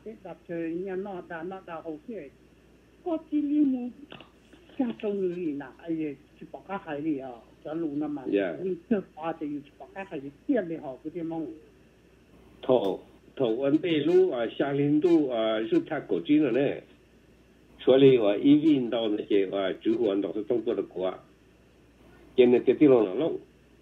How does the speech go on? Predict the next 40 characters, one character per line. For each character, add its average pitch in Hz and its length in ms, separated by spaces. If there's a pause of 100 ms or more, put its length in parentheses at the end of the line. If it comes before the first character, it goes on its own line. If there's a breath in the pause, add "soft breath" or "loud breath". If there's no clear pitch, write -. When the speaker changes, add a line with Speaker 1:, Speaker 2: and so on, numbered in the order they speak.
(720)
Speaker 2:
北 170 120
美 165 200
路 180 100
东 165 180
山 160 300
了， 98 160
那 131 180
这 131 260
个 135 200
我 120 160
地 151 200
段 147 200
了。 143 260 (640)
Của - 80
cái 98 160
trong 107 180
xã 123 80
là 110 320
gì 98 120
lên 90 200
thì 107 240
tụi - 160
cha. 98 160 (540)
Ô, 185 240
bây 190 80
giờ 180 140
tụi 131 160
cha 123 220
xí 165 60
mà. 113 160 (760)
Ok. - 200 (680)
Thì - 140
từ 135 160
cả 98 80
nên - 220
cha. 98 220 (540)
Ờ, 190 260 (480)
bây 202 100
cha 151 260
bây. 190 220